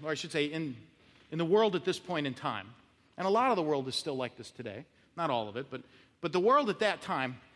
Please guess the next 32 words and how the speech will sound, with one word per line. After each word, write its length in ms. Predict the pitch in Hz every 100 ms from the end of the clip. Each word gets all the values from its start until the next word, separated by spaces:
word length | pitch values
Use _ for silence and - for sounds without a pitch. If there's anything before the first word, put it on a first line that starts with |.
| - _
they 120 | 196
would 140 | 285 302
have 100 | 190
thought 300 | 214 233 226
of 180 | 170 143
God 480 | 180 131 113 185 - - - _ _ _ _ _ _ -
or 160 | 165
gods 540 | 139 170 127 107 131 - - - _
as 160 | 180 143
being 300 | 202 190 165
localized. 680 | 208 175 139 90 87 - - - _ _ _ _ _ _ _ _ _ _ _ _ _ _ _ _ _ _ -
They 60 |
would 80 | 233
have 100 | 254
thought 220 | 214 214
of 100 | 240
the 60 | 160
fact 280 | 160 156 180
that, 220 | 165 175
you 80 | 160
know, 220 | 156 143 -
you 180 | 151 190
worship 420 | 190 185 196 147
this 220 | 185 190
god, 340 | - 160 147 160
and 140 | 151
this 160 | 185 131
god 260 | 151 147
is 120 | 151 -
for 140 | 151
this 220 | 143 139
region, 480 | 143 131 120 131